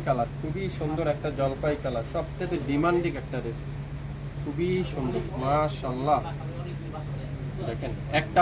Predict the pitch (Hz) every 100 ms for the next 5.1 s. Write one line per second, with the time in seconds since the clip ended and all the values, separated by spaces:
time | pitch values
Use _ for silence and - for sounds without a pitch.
0 | 175 160 143 131 123 147 - 165 - -
1 | - - 156 - 220 196 202 240 - 233
2 | 220 180 - 190 175 202 226 208 151 156
3 | 156 147 160 131 123 156 180 196 196 202
4 | 147 147 175 - 143 - 117 - - 127
5 | 165